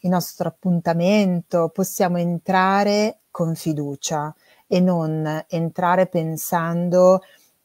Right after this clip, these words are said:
che quella persona magari ci deve dire qualcosa che non ci piace, o anche in quell'occasione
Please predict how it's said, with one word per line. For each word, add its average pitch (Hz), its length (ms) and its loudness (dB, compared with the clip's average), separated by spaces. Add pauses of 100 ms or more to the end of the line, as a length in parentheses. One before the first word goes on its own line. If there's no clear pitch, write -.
(160)
che 165 140 -2
quella 175 240 2
persona 180 580 -2
magari 170 800 0
ci - 160 -4
deve 160 260 0
dire 165 220 2
qualcosa 165 480 -2
che 175 100 -2
non 156 240 -4
ci 160 140 -6
piace, 180 840 2
o 156 200 -2 (320)
anche 254 500 0
in 175 140 0
quell'occasione 196 1200 0